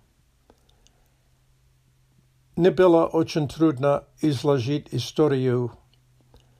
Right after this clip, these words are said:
моими словами. Но зачем автор написал этот текст? У меня не было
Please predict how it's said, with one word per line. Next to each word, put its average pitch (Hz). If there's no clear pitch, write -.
моими 143
словами. 127
Но 151
зачем 170
автор 151
написал 143
этот 139
текст? -
У 147
меня 143
не 139
было 135